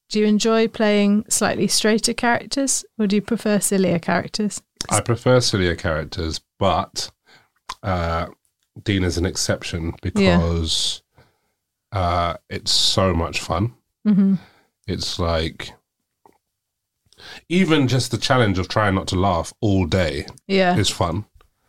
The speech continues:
Speaker 2: Um,
Speaker 1: 'Cause
Speaker 2: because
Speaker 1: you're
Speaker 2: I f-
Speaker 1: definitely the straightest in that show, aren't
Speaker 2: Yeah.
Speaker 1: you?
Speaker 2: But I find, and I
Speaker 1: And it
Speaker 2: find
Speaker 1: works so well.
Speaker 2: everyone so funny.
Speaker 1: Yeah.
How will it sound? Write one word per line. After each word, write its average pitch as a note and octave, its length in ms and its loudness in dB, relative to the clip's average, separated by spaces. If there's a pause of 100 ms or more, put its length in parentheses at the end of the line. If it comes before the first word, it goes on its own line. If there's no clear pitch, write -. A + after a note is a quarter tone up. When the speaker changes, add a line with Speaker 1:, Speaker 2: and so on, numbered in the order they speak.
(520)
Speaker 2:
Um, F2+ 480 0
Speaker 1:
'Cause F#3 180 0
Speaker 2:
because A3 140 4
Speaker 1:
you're G#3+ 80 6
Speaker 2:
I G#3 60 4
f- G3 60 -2
Speaker 1:
definitely G3+ 340 0
the F#3 80 2
straightest F#3+ 640 0
in F3+ 140 2
that E3 260 -2
show, D#3 340 0
aren't A2+ 120 4
Speaker 2:
Yeah. E2+ 160 0
Speaker 1:
you? D#2+ 100 -6 (320)
Speaker 2:
But - 140 -8
I - 20 -6
find, B2+ 400 0
and G#2+ 100 2
I A2 40 2
Speaker 1:
And F#3 100 2
it - 20 4
Speaker 2:
find - 140 4
Speaker 1:
works - 340 -2
so C3 60 2
well. - 100 2
Speaker 2:
everyone F#2+ 400 2
so F2+ 400 0
funny. F2+ 520 -4
Speaker 1:
Yeah. E2+ 260 0